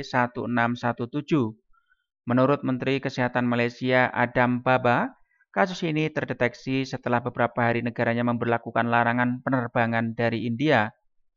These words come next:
Dikutip dari Reuters, Adam mengatakan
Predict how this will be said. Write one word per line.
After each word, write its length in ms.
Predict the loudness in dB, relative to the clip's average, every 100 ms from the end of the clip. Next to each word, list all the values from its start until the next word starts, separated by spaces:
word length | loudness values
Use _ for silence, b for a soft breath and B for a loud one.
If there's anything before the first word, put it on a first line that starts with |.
| _ _ _ _
Dikutip 400 | -4 0 0 2
dari 240 | 2 2 2
Reuters, 640 | 0 0 0 0 -2 -8 -20 _ _ -2
Adam 560 | 2 6 6 4 -4 -2
mengatakan 760 | 0 0 0 -2 0 0 -2